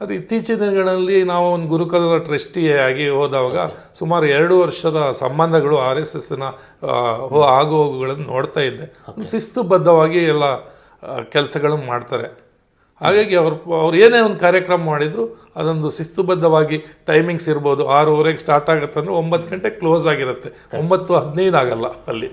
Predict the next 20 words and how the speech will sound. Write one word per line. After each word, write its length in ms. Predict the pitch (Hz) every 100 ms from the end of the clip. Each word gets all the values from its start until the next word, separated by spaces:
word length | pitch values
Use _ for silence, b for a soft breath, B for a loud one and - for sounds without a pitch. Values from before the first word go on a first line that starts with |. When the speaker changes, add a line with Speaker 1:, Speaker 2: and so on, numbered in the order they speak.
| -
Speaker 2:
ರಾಷ್ಟ್ರೀಯ 400 | 127 127 202 190
ಸ್ವಯಂ 280 | 165 175 170
ಸೇವಕ 280 | 165 160
ಸಂಘ 260 | 160 156 151
ಅಂತ 180 | 156 151
ಬಂದಾಗ 400 | 143 147 139 160 220 - - - - -
ಟೈಮಿಂಗ್ಸ್, 480 | 147 151 123 -
Speaker 1:
ಟೈಮಿಂಗ್ಸ್. 520 | - - - - 135 131
Speaker 2:
ಟೈಮಿಂಗ್ಸ್ 380 | 165 165 147
ವಿಚಾರ 260 | 131 - 131
ಮತ್ತೆ 300 | 190 208 226
ಶಿಸ್ತು. 560 | - 165 - 117 - -
Speaker 1:
ಶಿಸ್ತು 360 | 160 160 -
Speaker 2:
ಎಸ್. 340 | 123 _ - 113
Speaker 1:
ಅಷ್ಟೇ. 240 | - - - _ _ _ -
Speaker 2:
ಓಕೆ. 160 | 90 - _ _ _ _
ಸುಬ್ರಹ್ಮಣ್ಯ 280 | 131 131 117
ಶೆಟ್ಟಿ 240 | 104 107
ಅವರೇ, 180 | 98 -
ಕೊನೆಯದಾಗಿ 520 | - 151 156 117 104